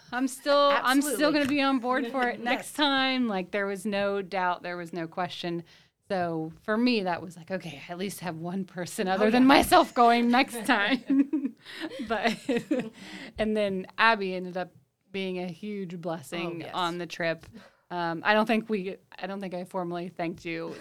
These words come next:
Speaker 1: during
Speaker 2: <laughs>
Speaker 1: the
Speaker 2: It's fine.
Speaker 1: recap <laughs> service, but you really came in clutch on, um,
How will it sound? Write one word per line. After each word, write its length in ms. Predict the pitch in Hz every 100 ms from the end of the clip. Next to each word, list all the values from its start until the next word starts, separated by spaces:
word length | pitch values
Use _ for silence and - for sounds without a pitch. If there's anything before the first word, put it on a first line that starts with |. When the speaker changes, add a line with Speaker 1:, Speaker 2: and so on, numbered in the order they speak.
| 180
Speaker 1:
during 380 | 196 180 180
Speaker 2:
<laughs> 80 | 175
Speaker 1:
the 320 | 185 175 170 165
Speaker 2:
It's 120 | 156
fine. 100 | 208
Speaker 1:
recap 440 | 220 185 208 208
<laughs> 160 | 220 -
service, 480 | 494 427 277 330 -
but 380 | 208 226 208 220 247 - 269
you 320 | - 220 233 226
really 380 | 240 233 226
came 340 | 220 247 214 214
in 360 | 208 202 202 - _ _
clutch 540 | - 214 190 - - - -
on, 580 | 175 185 175 175 175 160 -
um, 580 | 160 147 - - 170 190